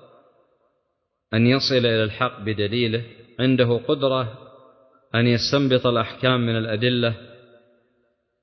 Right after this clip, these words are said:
عنده قدرة أن يعرف دليل القول ما هو دليله، فإذا قصر نفسه على الفتيا بالمذهب بما يقوله إمامه،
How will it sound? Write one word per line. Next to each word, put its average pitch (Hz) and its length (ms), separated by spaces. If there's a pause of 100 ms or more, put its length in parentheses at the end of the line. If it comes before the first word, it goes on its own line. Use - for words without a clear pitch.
(140)
عنده 143 340
قدرة 147 480
أن 131 80
يعرف 139 480
دليل 139 640
القول 135 580 (880)
ما 131 160
هو 127 180
دليله، 123 520 (1040)
فإذا 127 260
قصر 139 440
نفسه 131 320
على 120 140
الفتيا 127 500
بالمذهب 110 720
بما 123 260
يقوله 117 440
إمامه، 113 600